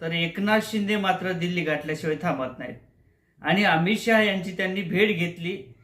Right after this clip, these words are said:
आणि त्यांचं रडगाणं त्या ठिकाणी सांगितलेलं आहे. तर उद्धव बाळासाहेब ठाकरे म्हणतात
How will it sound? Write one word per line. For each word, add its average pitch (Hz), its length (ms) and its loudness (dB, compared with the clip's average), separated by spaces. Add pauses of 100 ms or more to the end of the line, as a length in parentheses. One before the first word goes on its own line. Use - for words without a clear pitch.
(200)
आणि 185 240 -2
त्यांचं 202 400 2
रडगाणं 180 600 2
त्या 160 160 0
ठिकाणी 160 360 -2
सांगितलेलं 139 600 -2
आहे. - 140 -18 (480)
तर 214 100 4
उद्धव 196 480 4
बाळासाहेब 196 520 4
ठाकरे 185 340 -4
म्हणतात 180 500 2